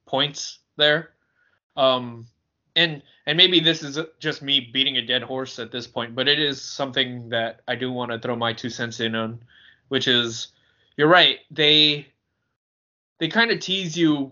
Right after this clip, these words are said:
with the general idea of this huge historical event that took place. Uh, as, as a person who's watching it, you, we, I think we all generally know or, or have some vague sense of what was going on in this time period.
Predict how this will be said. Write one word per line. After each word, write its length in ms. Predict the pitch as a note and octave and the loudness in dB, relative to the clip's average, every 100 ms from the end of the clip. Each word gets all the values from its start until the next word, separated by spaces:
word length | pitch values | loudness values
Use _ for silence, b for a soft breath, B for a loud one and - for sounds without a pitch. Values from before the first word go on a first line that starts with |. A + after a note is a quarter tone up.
| _ - | _ -2
with 360 | D3+ C#3+ C#3 - - _ _ _ _ - | 4 4 2 -4 -20 _ _ _ _ -2
the 100 | E3 | -2
general 480 | A#2+ D#3 D#3 D#3 C#3+ | 2 2 4 4 4
idea 440 | C3 B2 C3 C3+ | 4 0 0 0
of 460 | B2 A#2+ B2+ B2+ B2+ | -2 -6 -8 -8 -4
this 380 | C#3 B2+ - - _ | -6 -6 -14 -20 _
huge 420 | - E3 D3+ - | -4 -2 -2 -6
historical 760 | D3+ C3+ - - D3 C#3 D3+ B2+ | -14 -14 -12 -8 -6 -6 -4 -4
event 280 | A#2 C3 - _ - | 0 -2 -2 _ -6
that 240 | B2+ A#2+ | -6 -4
took 200 | C#3 A#2 | -8 -10
place. 440 | - C3 A#2 - - b b b - | 0 0 0 -4 -16 b b b -2
Uh, 40 | |
as, 480 | C#3 C3 - C3+ C#3+ - | 2 2 0 -4 -4 -8
as 160 | C3 | -10
a 40 | - | -4
person 320 | D#3+ D#3 D3+ | -2 -2 -4
who's 220 | C#3+ B2+ | -6 -2
watching 400 | B2 B2 - C3 | 2 2 2 -2
it, 200 | A#2+ - _ _ _ _ _ _ | -2 -4 _ _ _ _ _ _
you, 300 | D#3 F3+ F#3 b b b | -4 -4 -4 b b b
we, 320 | D#3+ G3 F#3+ _ | 2 2 2 _
I 60 | D#3 | 0
think 200 | A#3 G#3 | 2 4
we 100 | G#3 | 6
all 220 | F#3+ E3+ | 6 4
generally 500 | D#3 E3+ E3+ E3 D3 | 2 0 2 0 0
know 580 | C#3 C#3+ C#3+ C3+ C3+ C3 _ _ _ _ _ _ _ _ _ _ _ _ _ _ _ - | 0 2 2 0 -2 -8 _ _ _ _ _ _ _ _ _ _ _ _ _ _ _ -2
or, 160 | F3+ E3+ | 0 0
or 160 | D#3 | 0
have 240 | D3 E3 D3+ | 2 2 0
some 220 | E3 C3+ | -6 -4
vague 380 | B2+ D3+ C#3+ B2+ | 2 2 2 -4
sense 420 | - C#3 C3+ - | -8 -8 -8 -12
of 240 | D#3+ C3+ | -10 -8
what 200 | B2+ C3+ | -6 -6
was 140 | C#3 B2 | -8 -6
going 260 | C3+ C3 | -4 -4
on 180 | B2+ B2+ | -4 -4
in 100 | B2 | -6
this 140 | B2 | -8
time 220 | - C3 B2+ | -4 -4 -2
period. 340 | B2+ A#2+ | -2 -2